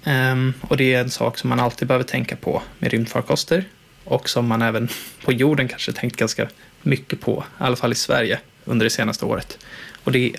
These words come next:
är strömförbrukning. Ehm, <laughs> har du fått ditt, eh,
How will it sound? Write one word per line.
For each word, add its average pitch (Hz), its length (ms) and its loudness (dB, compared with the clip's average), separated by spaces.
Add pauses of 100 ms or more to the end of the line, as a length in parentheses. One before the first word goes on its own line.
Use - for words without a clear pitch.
är 123 220 0
strömförbrukning. 131 1000 -2 (1200)
Ehm, 120 220 0 (800)
<laughs> - 840 -8
har 120 120 2
du 120 260 2
fått - 260 -2
ditt, - 320 -4
eh, 120 180 4